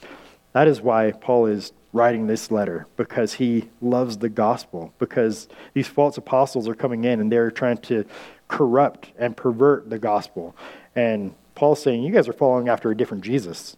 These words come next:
That's a different gospel altogether. And I'm gonna stand up and I'm gonna say something about it because its end is destruction." And he has a love and a concern for these people, so he's going to make it clear to them that they need to follow Paul and his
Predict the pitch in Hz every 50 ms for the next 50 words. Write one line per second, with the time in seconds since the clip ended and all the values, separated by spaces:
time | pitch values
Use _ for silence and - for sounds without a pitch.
0 | _ _ _ 151 175 - 160 131 110 110 160 156 147 127 113 127 123 127 127 -
1 | - 127 123 117 131 127 - 120 104 110 120 123 104 87 82 - - - - -
2 | - - 120 143 190 175 113 - - - 120 113 123 139 - - 117 120 135 160
3 | 156 131 120 - - 131 151 - - 185 165 143 117 104 98 101 101 101 95 -
4 | - 131 131 123 131 151 143 143 - - - 131 170 190 170 143 127 - 127 110
5 | - - - 139 151 - - - 90 80 82 _ _ - - - - - _ _
6 | - 127 120 147 143 131 131 131 117 117 110 104 113 117 131 147 156 135 131 120
7 | 117 - - 117 107 - - - 143 151 156 143 - 139 127 131 131 - _ -
8 | 127 - - 107 104 - - 120 127 135 127 117 143 131 131 127 - - - -
9 | 135 117 117 107 - - - - - - _ _ _ 123 127 139 139 - 143 -
10 | - - - 147 156 180 175 - - 107 101 95 92 90 90 - _ _ _ _
11 | 131 117 98 - - - 123 131 139 139 131 131 - - - - 131 123 113 110
12 | 107 107 - _ _ _ _ _ _ _ _ _ _ _ _ _ _ _ _ _
13 | _ - - - 127 131 147 143 131 - - - 165 160 156 127 113 101 117 117
14 | - - - 151 156 143 - -